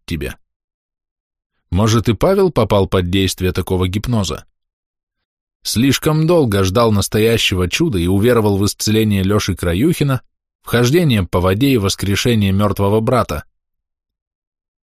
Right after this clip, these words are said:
Двери захлопали, и Павел посторонился, пропуская выходящих из церкви людей.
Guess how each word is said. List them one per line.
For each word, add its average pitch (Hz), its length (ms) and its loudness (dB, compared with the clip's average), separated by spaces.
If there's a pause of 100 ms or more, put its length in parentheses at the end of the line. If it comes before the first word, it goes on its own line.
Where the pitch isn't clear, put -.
(420)
Двери 85 340 0
захлопали, 90 640 0
и 85 40 0
Павел 95 340 0
посторонился, 98 720 -2
пропуская 101 540 -2
выходящих 95 600 0
из 95 100 -2
церкви 90 400 -4
людей. 98 460 -2